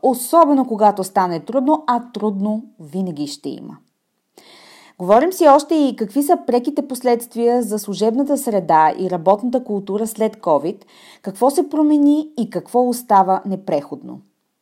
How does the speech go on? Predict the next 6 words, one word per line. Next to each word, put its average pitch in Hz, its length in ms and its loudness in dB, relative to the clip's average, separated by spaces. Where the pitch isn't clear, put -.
Разбира 202 420 -2
се, 190 360 0
провокирах 202 600 -4
я 285 80 2
с 214 180 -6
въпрос 214 540 -2